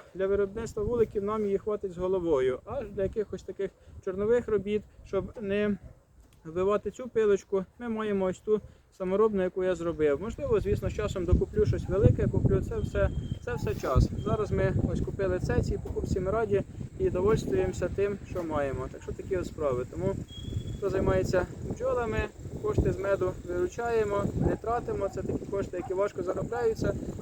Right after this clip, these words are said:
і потрібно їх в діло вкладати. Тоді через певний час вже ми будемо мати результат, і дійсно можна буде з пасіки нормально жити. Ну, а не так, що пару сімей скачали, вже трохи грошей заробили, прода-,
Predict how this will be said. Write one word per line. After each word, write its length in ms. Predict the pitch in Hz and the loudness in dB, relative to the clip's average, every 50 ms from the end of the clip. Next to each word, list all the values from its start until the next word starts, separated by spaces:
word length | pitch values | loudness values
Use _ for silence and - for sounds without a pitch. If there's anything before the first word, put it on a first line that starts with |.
| - - | -8 -8
і 40 | - | -8
потрібно 420 | - - - - 220 220 - 202 | -6 -6 -2 2 2 2 2 2
їх 140 | 196 190 180 | 2 2 2
в 40 | - | 2
діло 260 | - 208 202 196 190 | 2 4 4 4 4
вкладати. 580 | - 185 185 180 170 165 143 135 - - 127 123 - - 127 127 - - - | 2 2 2 2 4 4 4 4 4 0 -4 -4 -4 -8 -6 -6 -4 -4 -4
Тоді 220 | 175 175 226 233 - | -6 -6 -8 -8 -6
через 220 | - 196 185 - | -4 -4 -4 -4
певний 360 | - - 196 196 196 190 185 | 0 2 2 4 4 2 0
час 320 | 165 - 208 214 214 214 - - - - | 0 0 0 0 0 -2 -4 -10 -4 0
вже 140 | 185 190 | 2 2
ми 120 | 190 185 180 | 2 2 0
будемо 300 | 175 185 185 190 185 185 | 0 0 0 0 0 0
мати 200 | 190 180 185 185 | 0 0 0 0
результат, 440 | 185 175 180 185 190 - 214 214 - | 0 0 0 -2 -2 -2 -2 -2 -2
і 40 | - | -2
дійсно 320 | - - - - - - - | -2 0 0 0 -2 -2 -4
можна 240 | - - - - | -2 0 0 0
буде 200 | - - - - | 0 0 0 0
з 60 | - - | 0 2
пасіки 440 | - - 190 190 190 - - 175 175 - - - - - - 175 | 0 0 0 2 4 4 2 2 0 -4 -8 -10 -12 -14 -14 -14
нормально 420 | 170 170 175 180 185 180 175 175 | -10 -6 -6 -4 -4 -2 -4 -4
жити. 420 | 156 156 147 139 131 - 131 127 - - - _ _ - - - | -2 -2 -2 -2 -2 -4 -6 -10 -10 -12 -20 _ _ -20 -16 -12
Ну, 60 | 208 214 202 175 | -10 -10 -8 -6
а 100 | 170 170 | -4 -2
не 260 | 175 175 175 175 170 170 | 0 0 0 0 -2 -2
так, 200 | - 165 165 165 | 0 0 0 0
що 200 | - - 147 147 - - - - _ - | 0 0 0 0 -2 -4 -12 -12 _ -6
пару 340 | 165 165 170 165 165 156 160 - - - - - - - - - - - - - - - | -4 -2 0 0 0 -2 -4 -8 -20 -20 -20 -18 -18 -18 -18 -20 -20 -18 -16 -14 -12 -10
сімей 240 | - 170 175 175 175 | -8 -4 -4 -4 -4
скачали, 440 | - - 185 - - 240 226 208 196 | -4 -6 -10 -8 -4 -2 0 2 2
вже 120 | 180 185 | 2 0
трохи 260 | 180 - 180 - 190 180 | -4 -4 -6 -6 -4 -4
грошей 280 | 180 185 - - 175 | -4 -4 -4 -4 -4
заробили, 440 | 165 185 190 190 180 202 202 196 185 | -2 -2 -2 -2 0 2 2 2 2
прода-, 360 | - - 185 170 190 190 202 | 0 -2 -6 -2 -2 -2 -2